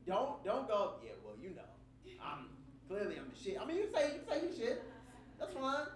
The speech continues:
But I don't wanna hear any crutch words. No more, "We're trying to get there." No one,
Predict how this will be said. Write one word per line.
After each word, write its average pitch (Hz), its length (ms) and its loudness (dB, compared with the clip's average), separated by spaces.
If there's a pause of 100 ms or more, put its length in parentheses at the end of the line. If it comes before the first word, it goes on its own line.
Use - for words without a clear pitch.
(440)
But 196 100 2
I 220 100 4
don't 269 120 2
wanna 247 160 0
hear 233 180 2
any 233 160 -4 (100)
crutch 214 260 0
words. - 440 -14 (920)
No 233 200 2
more, 247 200 4
"We're 214 160 6
trying 214 600 0
to 185 80 -6
get 156 280 -6
there." - 300 -14 (680)
No 269 220 4
one, 254 200 4